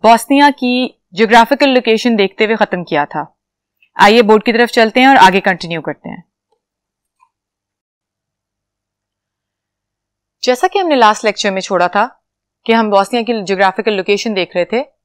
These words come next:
look at the map and you can just revise the location। एक दफा इसको गौर से देख लीजिए।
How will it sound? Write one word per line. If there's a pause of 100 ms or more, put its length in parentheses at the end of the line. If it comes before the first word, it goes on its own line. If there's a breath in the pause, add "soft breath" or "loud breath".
(460)
look
at
the
map (480)
and
you
can
just
revise
the
location। (520)
एक
दफा
इसको
गौर
से
देख
लीजिए।